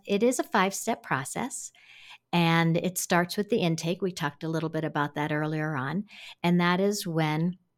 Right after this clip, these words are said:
the researcher meets with the hiring leader and whoever the other key stakeholders are. And that's where you find out more about the role, about the company, and about the hiring leader.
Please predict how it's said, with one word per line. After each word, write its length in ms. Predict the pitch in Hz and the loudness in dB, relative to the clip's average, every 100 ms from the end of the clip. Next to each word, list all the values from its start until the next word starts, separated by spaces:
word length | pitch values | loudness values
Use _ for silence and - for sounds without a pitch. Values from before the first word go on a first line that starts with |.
| _ - | _ 0
the 120 | 160 | 2
researcher 720 | 160 160 165 160 165 160 170 | 2 2 0 0 0 2 0
meets 500 | 170 160 156 - - | 0 0 0 -4 -4
with 260 | 165 160 160 | -2 -2 -2
the 180 | 156 160 | -2 0
hiring 480 | 160 165 160 190 151 | 0 0 0 0 -2
leader 340 | 127 165 262 _ - - - _ | -4 -4 -6 _ -20 -20 -20 _
and 440 | 165 160 156 160 151 - | 0 2 2 2 -2 -2
whoever 560 | 233 214 196 208 214 202 - | 0 2 2 0 -2 -4 -2
the 120 | 180 | 2
other 280 | 180 180 185 | 2 2 -2
key 160 | - 185 | -4 -4
stakeholders 760 | 185 - 151 156 147 147 147 147 | -2 0 0 0 -2 -2 -2 -2
are. 320 | 143 160 - | -2 -4 -4
And 160 | 196 196 | 0 0
that's 260 | 196 202 | 0 -2
where 80 | 220 | -2
you 160 | 220 233 | -2 -2
find 400 | - 165 170 180 | -2 -2 0 0
out 220 | 160 165 - | -2 -4 -4
more 200 | 165 151 | -2 0
about 260 | 160 175 180 | 2 0 -2
the 100 | 202 | -2
role, 440 | 156 139 175 240 _ _ _ _ | 0 0 -2 -6 _ _ _ _
about 300 | 151 147 160 | -2 0 0
the 80 | 175 | -2
company, 640 | - 147 139 143 143 196 - _ _ - | -4 -4 -2 -4 -4 -4 -8 _ _ -4
and 160 | 160 | -2
about 300 | 147 139 - | 0 -2 -2
the 80 | - | -4
hiring 420 | 143 131 135 151 | -6 -4 -6 -6
leader. 420 | 151 143 - - | -6 -8 -10 -14